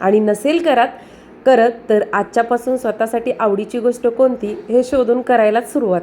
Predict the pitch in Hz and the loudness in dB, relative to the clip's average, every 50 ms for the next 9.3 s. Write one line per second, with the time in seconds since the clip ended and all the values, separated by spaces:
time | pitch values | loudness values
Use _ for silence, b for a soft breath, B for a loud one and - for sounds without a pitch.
0 | 175 - 156 147 - - B B B B B B B B - 202 196 190 202 214 | -4 -8 -10 -10 -10 -12 B B B B B B B B -6 -4 -2 0 -2 -2
1 | 214 - 226 220 220 220 233 214 220 214 190 180 214 311 - - - - - - | -2 -2 -2 -2 0 0 -2 -2 0 0 0 0 -2 -4 -8 -16 -20 -20 -20 -16
2 | - - 233 247 262 269 - - - - 226 220 226 240 254 262 - 254 247 240 | -6 0 2 2 2 2 0 -6 -10 -8 -2 0 0 0 0 -2 -2 0 2 2
3 | 240 247 240 226 254 247 220 190 180 185 185 - - - 208 202 180 202 202 208 | 2 0 0 2 2 2 0 -2 -4 -6 -8 -10 -8 -6 -6 -4 -2 -2 0 2
4 | 220 240 247 254 233 208 208 233 277 - - - 202 208 202 220 262 285 330 302 | 2 2 2 2 2 2 0 -2 -4 -6 -8 -6 -4 -4 -2 -2 -2 0 0 0
5 | 269 233 262 - - 254 - - 254 262 262 269 208 185 - 208 240 302 - B | 2 2 0 0 0 -2 -2 -2 -2 -2 -2 -2 -4 -4 -4 -6 -8 -8 -8 B
6 | B B B B B - - 262 233 247 269 269 285 269 262 - 262 254 247 269 | B B B B B -8 -6 -4 0 0 2 4 2 2 2 0 -2 -2 -2 -4
7 | 269 269 - 294 - - - - - 214 196 185 175 170 175 - - - - - | -6 -2 0 -2 -2 -2 -4 -2 0 0 0 0 -2 -4 -6 -10 -18 -20 -20 -20
8 | - - - - - - - - - - - 196 180 185 185 202 214 202 196 196 | -20 -20 -20 -20 -20 -20 -20 -20 -16 -8 -2 -2 0 0 2 2 2 2 2 0
9 | 214 220 220 220 240 285 | 0 0 0 -2 -2 -4